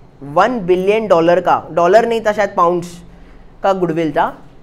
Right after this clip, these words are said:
ओवरनाइट उन लोग ने हटा दिया अपने बुक से, राइट ऑफ करना पड़ा उनको गुडविल, क्योंकि उन लोग ने गुडविल लिया है, मतलब किसी को तो उन लोग ने एक बिलियन एक्स्ट्रा दिया ना।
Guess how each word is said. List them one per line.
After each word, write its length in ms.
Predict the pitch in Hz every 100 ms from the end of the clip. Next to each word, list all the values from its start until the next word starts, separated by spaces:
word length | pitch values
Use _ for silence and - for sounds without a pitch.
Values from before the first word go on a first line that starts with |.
| - - - - - - 208
ओवरनाइट 540 | 208 269 294 302 285
उन 120 | 269
लोग 180 | 269 254
ने 340 | 269 302 359 359 - -
हटा 220 | - 208
दिया 200 | 185 151
अपने 240 | 135 175 175
बुक 200 | 175 175
से, 260 | 160 107 -
राइट 240 | 170 185 226
ऑफ 140 | 214
करना 220 | 214 180 160
पड़ा 180 | 156
उनको 240 | 147 143 147
गुडविल, 340 | 147 135 135
क्योंकि 200 | 175 175
उन 120 | 196
लोग 160 | 196 208
ने 180 | 240 240 - - - - -
गुडविल 260 | 233 294
लिया 240 | 302 269 294
है, 60 |
मतलब 340 | 285 277 302 302
किसी 260 | 269 302
को 120 | 302 311
तो 100 | 311
उन 100 | 294
लोग 160 | 294
ने 180 | 294 277
एक 140 | 269
बिलियन 360 | 226 247 254 277 277
एक्स्ट्रा 300 | 220 - 269
दिया 240 | 240 220
ना। 300 | 226 262 -